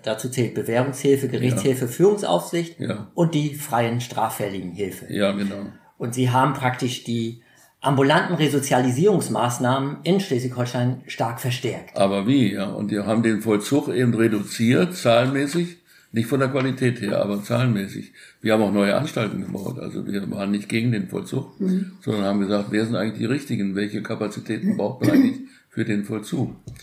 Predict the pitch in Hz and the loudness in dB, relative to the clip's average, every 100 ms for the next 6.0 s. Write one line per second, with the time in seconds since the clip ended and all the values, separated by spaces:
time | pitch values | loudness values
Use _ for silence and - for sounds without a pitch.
0 | - _ - - 113 104 101 113 127 113 | -20 _ -12 -4 -2 0 0 2 2 2
1 | 104 107 110 117 - 113 123 117 120 113 | 2 0 -2 -2 -2 0 0 0 0 0
2 | 120 107 117 110 113 104 104 101 98 110 | 0 0 0 0 -4 -6 -2 -2 0 0
3 | 117 117 113 104 113 - - - 143 - | 0 -2 -2 -2 -4 -12 -20 -6 -6 0
4 | 113 98 92 - 92 - - - - 175 | 0 0 -4 -4 -6 -6 -6 -4 -2 0
5 | 180 - 190 180 185 - - - 104 | 0 -2 -4 0 0 -2 0 2 4